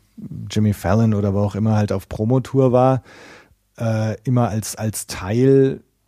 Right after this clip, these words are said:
der, der kompletten Cast, dann war halt John Boyega da, war Daisy Ridley da und dann war Carrie Fisher halt auch dabei und war immer so ein bisschen die schrullige alte, alte Tante, die halt auch dabei war.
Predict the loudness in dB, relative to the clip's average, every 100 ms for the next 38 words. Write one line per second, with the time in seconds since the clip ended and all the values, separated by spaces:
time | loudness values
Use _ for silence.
0 | _ _ _ -20 -6 -2 -2 -4 -4 -4
1 | -6 -10 -20 -20 _ _ _ _ _ _
2 | _ -6 -4 -4 -6 -2 2 2 2 -2
3 | -2 -2 -4 -4 -2 0 2 4 4 2
4 | 2 0 0 -2 -2 -4 -2 -2 -2 -2
5 | -2 0 0 -2 -4 -4 -4 -6 -6 -6
6 | -6 -8 -6 -2 0 0 0 0 2 2
7 | 0 -8 -20 _ -6 -2 -2 0 -2 -2
8 | -4 -2 -2 0 -2 -4 -2 2 4 4
9 | 4 4 2 0 -2 -2 -2 0 0 2
10 | 0 -2 -4 -4 -6 -2 -2 0 -2 0
11 | -2 0 0 0 -2 0 0 2 2 0